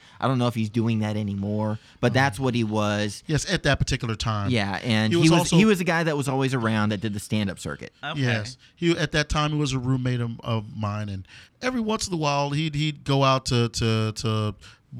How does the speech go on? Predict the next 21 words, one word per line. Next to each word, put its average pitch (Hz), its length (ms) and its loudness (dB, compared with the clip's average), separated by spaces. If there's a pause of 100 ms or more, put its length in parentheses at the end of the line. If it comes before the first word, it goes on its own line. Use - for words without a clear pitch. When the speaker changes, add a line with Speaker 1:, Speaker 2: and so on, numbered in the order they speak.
Speaker 2:
a 123 140 4
place 147 300 4
that 131 120 -2
we 123 160 -2
call 123 220 -2
Traders 113 460 -2
Village, 113 540 -2 (260)
or 117 160 6
he 123 60 8
Speaker 3:
Love 113 160 8
Speaker 2:
would 113 60 4
go 127 60 6
Speaker 3:
it. 127 60 4
Speaker 2:
to 123 60 0
some 123 200 -2
type 127 240 2
of 110 120 -2 (300)
bazaar 123 540 2
or 107 40 -2
market. 123 460 -2 (380)
And 127 400 2